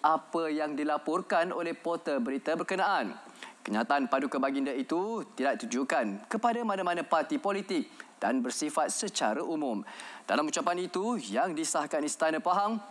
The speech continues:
termasuk sembahyang dua imam dan pengisytiharan orang lain sebagai kafir. Tambah Menteri Komunikasi Yang Berhormat Fahmi Fadil, siasatan terperinci dan tindakan tegas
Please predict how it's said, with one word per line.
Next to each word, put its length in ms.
termasuk 640
sembahyang 720
dua 160
imam 480
dan 240
pengisytiharan 960
orang 400
lain 320
sebagai 640
kafir. 480
Tambah 240
Menteri 480
Komunikasi 640
Yang 160
Berhormat 320
Fahmi 240
Fadil, 400
siasatan 640
terperinci 560
dan 160
tindakan 400
tegas 560